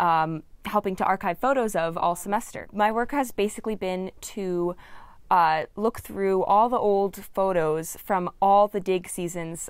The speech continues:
um, here at the Temple of the Winged Lions and look for the ones that are the most impactful, that will somehow help render a message to the public about what kind of work is being done here. And I really saw how, um, the Temple of the Winged Lions is positioned so centrally, uh, right along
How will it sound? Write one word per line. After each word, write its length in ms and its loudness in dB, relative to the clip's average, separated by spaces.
um, 280 0
here 300 -2
at 40 0
the 80 0
Temple 300 -6
of 80 -6
the 80 -4
Winged 240 -4
Lions 500 -4
and 440 -2
look 180 0
for 140 -4
the 80 -2
ones 220 0
that 80 -2
are 20 -2
the 80 -6
most 220 -2
impactful, 880 -2
that 160 2
will 80 -4
somehow 420 -4
help 340 -2
render 260 2
a 60 2
message 320 -2
to 80 -2
the 80 0
public 360 -2
about 220 2
what 140 -2
kind 160 -6
of 60 -4
work 200 -2
is 80 -10
being 240 -6
done 220 -6
here. 320 -6
And 180 -2
I 60 2
really 260 2
saw 320 2
how, 400 2
um, 520 -2
the 120 -2
Temple 200 -2
of 60 -6
the 80 0
Winged 160 -4
Lions 260 -2
is 100 -6
positioned 600 -4
so 240 -4
centrally, 800 -4
uh, 260 4
right 240 0
along 480 -2